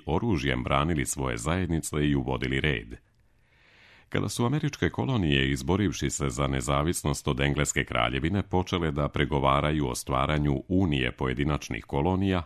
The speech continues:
odnosno država, i o zajedničkom ustavu, ideja o alternativnoj verziji vojske, to jest stajaćoj, profesionalnoj vojsci, nije bila popularna. Naime,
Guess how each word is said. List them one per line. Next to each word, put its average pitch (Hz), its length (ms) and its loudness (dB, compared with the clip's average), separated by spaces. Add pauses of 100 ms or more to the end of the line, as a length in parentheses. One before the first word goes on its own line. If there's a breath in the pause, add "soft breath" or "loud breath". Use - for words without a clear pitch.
(120)
odnosno 60 460 -4
država, 85 520 0 (500 loud breath)
i 78 140 2
o 67 60 0
zajedničkom 78 600 0
ustavu, 80 480 -2 (260)
ideja 80 500 -2
o 62 100 0
alternativnoj 67 680 -2
verziji 69 440 -2
vojske, 71 540 -2 (100)
to 64 140 -2
jest - 500 -4
stajaćoj, 65 760 -2 (220 loud breath)
profesionalnoj 64 760 0
vojsci, 82 540 0 (160)
nije 85 300 2
bila 65 260 -2
popularna. 57 600 -4 (1400 loud breath)
Naime, 131 340 4